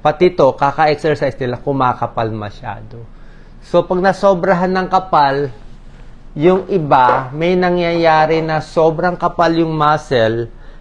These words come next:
naiipit yung artery. Kaya pag sumakit ang dibdib ng athlete, pa-check rin natin sa doktor. Di ba? So, baka lang may ganong chance, sumobra kapal, maipit, magbara. So, yung athlete's heart,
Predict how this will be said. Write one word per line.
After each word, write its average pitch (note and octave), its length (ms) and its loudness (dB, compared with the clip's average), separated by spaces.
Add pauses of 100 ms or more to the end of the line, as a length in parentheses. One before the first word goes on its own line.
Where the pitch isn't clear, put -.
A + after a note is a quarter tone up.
naiipit E3+ 880 -2
yung C3 320 -6 (400)
artery. G#2 560 -8 (1040)
Kaya D3 160 2
pag E3+ 160 0
sumakit E3+ 480 -2
ang E3 160 -2
dibdib D3 400 -2
ng D3 160 -2
athlete, B2+ 560 -2 (320)
pa-check D3+ 400 -6
rin A#2 240 -10
natin G2 240 -10
sa G2 160 -12
doktor. - 480 -18 (720)
Di G2 160 -10
ba? F#2 320 -8
So, B2 400 -2
baka B2+ 240 0
lang C3 400 -2
may C3+ 160 -2
ganong B2+ 320 0
chance, A#2+ 400 -4
sumobra C#3 560 0
kapal, A2 320 -6 (240)
maipit, C3+ 800 -4
magbara. F#2+ 640 -10 (720)
So, C#3+ 160 -4
yung D3 160 0
athlete's D3 560 -4
heart, G#2+ 420 -6